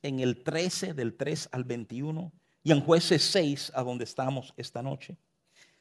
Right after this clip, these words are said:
Lo vemos a lo largo del Antiguo Testamento. Dos ejemplos, Génesis dieciocho, Éxodo tres, ¿verdad? Parece ser en el verso veintidós que de Gedeón se da cuenta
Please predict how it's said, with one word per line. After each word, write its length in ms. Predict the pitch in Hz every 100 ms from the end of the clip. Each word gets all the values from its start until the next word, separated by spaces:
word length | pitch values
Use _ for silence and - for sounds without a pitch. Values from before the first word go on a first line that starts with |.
| _ _
Lo 120 | 151
vemos 220 | 165 190 202
a 20 |
lo 120 | 175
largo 400 | 165 185 185 196
del 160 | 147 147
Antiguo 260 | 135 147 151
Testamento. 600 | 143 139 147 143 95 -
Dos 300 | 113 135 -
ejemplos, 420 | 135 135 120 -
Génesis 340 | 151 151 151
dieciocho, 600 | 135 135 135 139 135 120 -
Éxodo 400 | 143 - 143 135 -
tres, 480 | - 143 - - -
¿verdad? 440 | 117 110 120 143 - _ _ _ _ _ _ _ _ _ _ _ _ _
Parece 480 | - 170 311 302 285
ser 240 | - 233 226
en 140 | 202
el 80 | 156
verso 360 | 180 208 208
veintidós 560 | 175 170 139 135 147 139
que 160 | - 135
de 180 | 123 -
Gedeón 420 | 143 139 165 180
se 140 | 156
da 160 | 139 -
cuenta 500 | 139 131 131 -